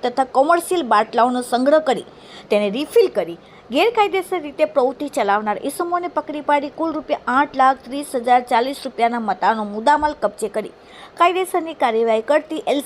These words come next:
સી બી ઝોન ચાર સુરત છે. સુરત પોલીસ કમિશનરના આદેશ મુજબ સમગ્ર સુરત શહેરમાં તે ગેરકાયદેસર રીતે ચાલતી પ્રવૃત્તિઓને અટકાવી કાયદેસરની કાર્યવાહી કરવા માટે સૂચના આપેલ હતી,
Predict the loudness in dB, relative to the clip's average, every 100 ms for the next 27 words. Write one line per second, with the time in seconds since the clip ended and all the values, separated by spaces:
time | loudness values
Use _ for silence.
0 | -6 -4 -4 0 0 0 -2 2 2 2
1 | -2 -10 -4 -4 -4 -4 -4 -8 -20 -20
2 | -20 -8 -2 -2 0 2 2 0 -4 -6
3 | -6 -4 -2 0 0 2 0 0 -4 -2
4 | -4 -6 -18 -8 0 2 2 0 -2 0
5 | 0 2 0 0 0 -2 -2 0 0 0
6 | -2 0 0 0 -2 -2 -2 2 2 2
7 | -4 -2 0 0 0 -2 0 -2 0 0
8 | 2 0 0 0 -2 -4 -6 -4 -2 0
9 | 0 0 0 -2 0 0 -2 -8 -8 -10
10 | -4 -4 -2 -4 -8 -8